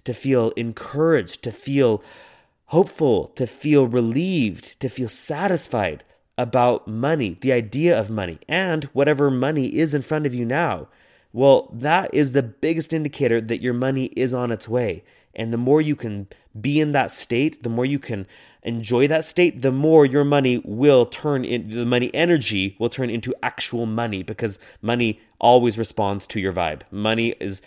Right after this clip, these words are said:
money is just, uh, money is just a positive consequence to whatever financial vibe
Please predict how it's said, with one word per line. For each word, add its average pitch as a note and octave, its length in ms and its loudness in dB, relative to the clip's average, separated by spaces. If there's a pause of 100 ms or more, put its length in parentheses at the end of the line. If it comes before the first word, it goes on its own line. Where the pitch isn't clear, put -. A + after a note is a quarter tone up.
(160)
money D3+ 280 0
is B2 160 -2
just, - 300 -2 (420)
uh, F#2 160 -2
money C3+ 380 -2
is D#3+ 120 -2
just C3 180 -6
a A#2 40 0
positive D#3 480 -2
consequence G#2+ 760 -6
to - 120 -8
whatever A2 380 2
financial G#2+ 480 -4
vibe F#2 300 0